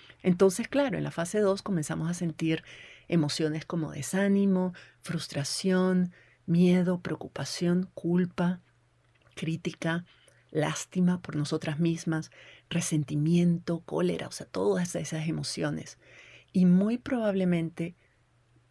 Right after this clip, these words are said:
no seas la única que está pasando por esa fase. Si la estás viviendo en este momento,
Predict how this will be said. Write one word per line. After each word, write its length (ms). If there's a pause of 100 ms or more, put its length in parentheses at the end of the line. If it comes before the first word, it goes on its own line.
no 220
seas 260
la 80
única 320
que 100
está 200
pasando 360
por 140
esa 160
fase. 300
Si 160
la 80
estás 260
viviendo 380
en 80
este 160
momento, 560